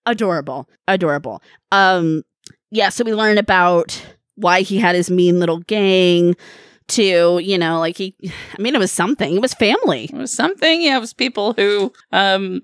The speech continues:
Speaker 2: gave him attention.
Speaker 1: Yeah.
Speaker 2: And it gave him, uh, you know, sense of, uh, belonging.
Speaker 1: So the thing that kinda ties all this together is the troll woman, Aslug.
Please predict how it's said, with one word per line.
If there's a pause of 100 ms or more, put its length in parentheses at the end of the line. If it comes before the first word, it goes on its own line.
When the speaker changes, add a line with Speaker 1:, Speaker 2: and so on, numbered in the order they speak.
Speaker 2:
gave
him
attention. (140)
Speaker 1:
Yeah.
Speaker 2:
And
it
gave
him,
uh,
you
know, (180)
sense
of, (100)
uh, (300)
belonging. (640)
Speaker 1:
So
the
thing
that
kinda
ties
all
this
together (400)
is
the
troll
woman, (280)
Aslug.